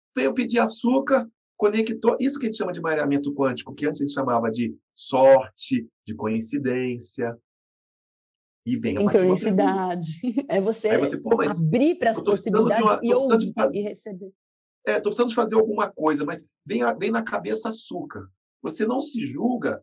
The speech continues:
Speaker 1: pela palavra açúcar. Foi o açúcar que encaminhou, aí é o vizinho que encaminhou, que fa-, lembrou de você, do filho, e você acabou arrumando uma coisa no seu prédio, fácil, o vizinho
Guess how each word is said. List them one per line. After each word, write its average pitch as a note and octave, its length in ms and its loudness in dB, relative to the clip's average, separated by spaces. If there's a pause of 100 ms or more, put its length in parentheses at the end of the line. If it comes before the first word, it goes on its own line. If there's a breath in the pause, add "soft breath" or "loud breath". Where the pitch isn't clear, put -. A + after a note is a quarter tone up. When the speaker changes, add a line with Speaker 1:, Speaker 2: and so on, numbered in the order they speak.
(120)
Speaker 1:
pela G#2+ 220 -2
palavra G#2+ 400 -2
açúcar. - 520 -8 (1080)
Foi C3 140 -2
o C#3+ 100 2
açúcar C#4 640 -2
que B3 160 -6
encaminhou, F3+ 800 0 (180)
aí A#2+ 200 -2
é - 40 2
o - 80 -2
vizinho E3+ 640 -6
que G#3+ 140 -10
encaminhou, E3+ 640 -4
que - 180 -16
fa-, - 100 -6
lembrou D3 400 -2
de - 120 -2
você, - 500 -4
do - 260 -6
filho, A3 320 -2 (200)
e D#3+ 100 -6
você A#3 160 -4
acabou A3+ 320 -2
arrumando F3 320 -6
uma D#3 160 -4
coisa C#3 220 -2
no C#3+ 100 -4
seu A3+ 240 0
prédio, F3 500 -2 (300)
fácil, F3 580 -2 (200)
o A3+ 80 -4
vizinho E3 500 -4